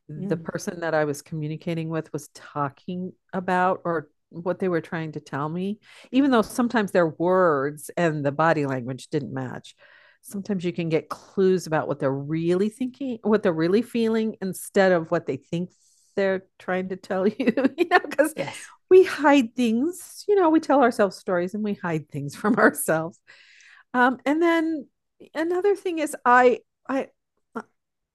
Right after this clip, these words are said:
Speaker 1: I'm sound like I'm bragging, but I've had students who say, "You are the most patient person I have ever met in whole, my whole entire life."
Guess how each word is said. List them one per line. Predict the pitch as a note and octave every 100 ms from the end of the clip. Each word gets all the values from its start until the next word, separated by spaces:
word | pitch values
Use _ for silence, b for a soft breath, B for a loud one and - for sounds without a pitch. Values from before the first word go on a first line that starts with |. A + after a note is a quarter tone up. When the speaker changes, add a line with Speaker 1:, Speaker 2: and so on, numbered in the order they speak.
| -
Speaker 1:
I'm | A#3+ B3
sound | - C#4 F4
like | E4+ C4
I'm | A3+
bragging, | G#3+ B3 E4+ C#4+ A3
but | G#3
I've | G#3
had | C4 B3 A3
students | - D#4+ E4+ D4
who | C4+
say, | A3+ G#3 E3 B B B B _
"You | F4+ E4+
are | E4
the | C#4+
most | A#3 A3 -
patient | - C#4 - C4
person | A3+ G#3 - D#3+
I | D3+
have | C#3 C#3+ D3+
ever | D#3+ D#3+
met | D#3 C3 -
in | D3+
whole, | C#3+ D3 -
my | B2+
whole | C#3 C#3+ D#3
entire | C3 C3 G#2+ F#2
life." | G2+